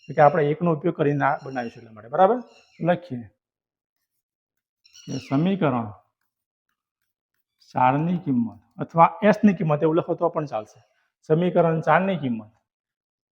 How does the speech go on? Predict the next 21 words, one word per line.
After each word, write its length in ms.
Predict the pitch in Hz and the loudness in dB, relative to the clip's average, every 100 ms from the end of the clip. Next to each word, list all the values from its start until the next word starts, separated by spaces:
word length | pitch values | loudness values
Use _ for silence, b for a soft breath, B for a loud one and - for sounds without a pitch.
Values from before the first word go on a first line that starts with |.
| _ | _
સમીકરણ 800 | - 127 139 151 143 120 135 190 - _ _ _ _ _ _ _ _ _ _ _ _ _ _ _ _ _ _ _ - | -12 -6 -4 -2 -4 -2 -4 -6 -12 _ _ _ _ _ _ _ _ _ _ _ _ _ _ _ _ _ _ _ -12
ત્રણ 200 | 160 120 | -6 -2
માં 280 | 120 123 175 196 - - | 0 0 -2 -6 -14 -8
મૂકતા. 480 | 123 113 _ - - | -6 -6 _ -20 -18
ચાર 180 | - 131 | -4 -2
ની 120 | 151 | -2
કિંમત 280 | 143 156 160 | -4 -4 -4
શેમાં 280 | - 196 185 | -4 -2 -2
મૂકવાની? 360 | 175 156 156 156 _ _ | 0 -2 -4 -6 _ _
તો 80 | - | -6
કે 80 | 131 | -6
ત્રણ 240 | - 139 | -4 -6
માં 140 | 131 123 | -4 -4
મૂકવાની. 360 | 113 110 101 _ _ _ | -6 -10 -16 _ _ _
તો 20 | - | -8
સમીકરણ 440 | 151 151 160 151 | -4 -2 -2 -2
ત્રણ 180 | 156 151 | 0 0
આપણે 240 | 147 139 | 0 -2
લખીએ, 240 | 139 - 135 131 _ _ _ _ _ _ _ _ _ | -6 -8 -10 -12 _ _ _ _ _ _ _ _ _
ટુ 140 | - 127 | -8 -2
એસ 220 | 135 143 | 0 0